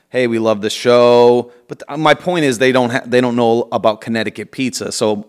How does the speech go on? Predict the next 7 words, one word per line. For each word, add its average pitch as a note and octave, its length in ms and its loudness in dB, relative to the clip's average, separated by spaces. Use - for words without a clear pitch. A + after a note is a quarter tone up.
I'm G#2+ 140 -12
saying A2+ 540 -2
Connecticut, B2+ 840 -4
specifically A#2 760 -6
New A#2 200 0
Haven, G#2+ 680 -2
is A2+ 460 -8